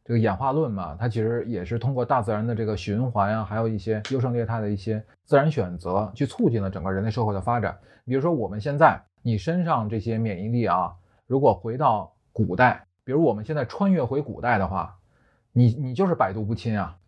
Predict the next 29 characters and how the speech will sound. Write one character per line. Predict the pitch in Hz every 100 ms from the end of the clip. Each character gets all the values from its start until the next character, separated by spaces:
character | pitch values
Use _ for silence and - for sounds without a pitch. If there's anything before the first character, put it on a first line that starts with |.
| 131
基 | 151 190
本 | 120
上 | 123
什 | 123
么 | 113
东 | 143 135
西 | 123
你 | 101
都 | 95 101 101 -
没 | 107
问 | 107 117
题， | 98 87 98
你 | 101
基 | 113
本 | 117
上 | 101
都， | 107 107
因 | 135
为 | 139 113
我 | 110
们 | 104
在 | 117 120 110
演 | 113 98
化 | 135 123
的 |
过 | 113 113
程 | 110
当 | 113
中， | 113 110